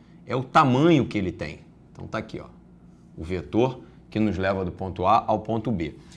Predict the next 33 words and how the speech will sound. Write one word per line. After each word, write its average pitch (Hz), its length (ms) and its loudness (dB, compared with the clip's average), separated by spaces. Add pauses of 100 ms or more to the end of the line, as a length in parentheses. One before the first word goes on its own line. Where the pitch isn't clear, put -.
(140)
A 143 60 -6
informação 135 760 2
do 98 120 -6
tamanho 120 720 2
dele 117 460 2 (340)
é 143 80 2
importante 165 680 2
pra 131 180 2
gente 110 380 -2
aqui. 80 320 -8 (500)
É, 147 320 6
o 202 80 4
nome 269 260 6
técnico 135 840 -2 (340)
que - 100 -6
se 120 160 0
dá 101 220 4
para 117 240 4
o - 20 2
tamanho 117 520 2
do 90 80 -4
vetor 127 580 0
é 139 100 2
módulo. 113 680 2
Então, 147 400 2 (400)
é, 131 220 2
eu 151 160 6
vou 156 200 6
tentar 135 520 2
calcular 104 480 2
aqui 151 480 2
o 156 120 2
módulo 175 720 2